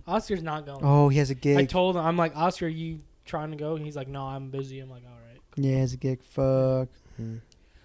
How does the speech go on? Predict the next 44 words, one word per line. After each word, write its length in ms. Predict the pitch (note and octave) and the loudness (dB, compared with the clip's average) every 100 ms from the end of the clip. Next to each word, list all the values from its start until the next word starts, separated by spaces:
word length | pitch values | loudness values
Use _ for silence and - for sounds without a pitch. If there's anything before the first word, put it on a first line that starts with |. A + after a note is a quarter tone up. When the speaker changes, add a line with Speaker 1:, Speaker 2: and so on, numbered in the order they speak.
| _ | _
Speaker 1:
Well, 100 | E3+ E3 | -16 -14
may-, 200 | D#3+ E3 | -14 -14
oh, 220 | C#3+ C#3 | -14 -12
yeah, 240 | C3 C3 | -12 -10
no, 160 | C3+ C#3 | -10 -8
his 140 | C3+ C#3 | -8 -6
gigs 240 | C#3+ C3+ | -8 -8
are 100 | C3+ | -12
at 100 | C3 | -14
night. 540 | C3+ C3 C#3+ D#3+ F#3+ - - | -16 -16 -12 -12 -12 -14 -10
No, 460 | E3 G3 D4 B3 - | -4 -4 -4 -10 -16
he 180 | - G#3 | -18 -16
should. 260 | - B3 - - - _ - | -14 -16 -18 -20 -20 _ -14
Damn, 580 | C#3+ D#3+ D#3+ D#3 D3+ C#3+ | -10 -8 -8 -10 -12 -14
maybe. 380 | D3+ F3+ C#3 C#3+ | -14 -14 -14 -16
We 80 | E3 | -16
should 160 | F3 | -16
have 80 | E3+ | -16
checked 180 | D#3 - | -18 -20
the 80 | B2 | -20
times 340 | C3+ C3+ E3 | -16 -14 -12
with 120 | C#3+ | -10
him, 100 | - - - | -10 -2 -2
actually. 300 | - - - | -2 0 0
Speaker 2:
Damn, 200 | C3 B2+ | 2 2
we 80 | |
just, 180 | C3+ D3 | 4 4
yeah. 380 | C#3+ D3+ D#3+ C3+ | 6 10 12 10
Speaker 3:
What, 220 | B2+ B2+ A#2 | 6 -2 -2
what 100 | B2+ | -2
do 80 | |
you 60 | C3 | -2
mean? 100 | B2 | -2
Speaker 1:
Fuck. 580 | D#3+ D#3+ D#3+ C#3+ C3+ - - - | -4 -4 -4 -8 -12 -18 -20 -10
'Cause 180 | F#3 E3 | -8 -4
usually 320 | G3+ A#3 A#3 | -2 0 0
Oscar 340 | E3 G3 G#3+ | 2 0 0
has 180 | F3+ E3 | -2 -2
gigs 240 | D3+ E3 D#3+ | -4 -6 -6
at 140 | C3 | -8
night. 300 | C3 B2 A2 - - - B2+ | -10 -12 -12 -16 -16 -12 -6
Speaker 3:
Mm-hmm. 180 | A#2+ D3+ | 0 4
Speaker 2:
Oh, 160 | D3+ | 4
yeah. 360 | C3 B2+ C3 | 6 6 4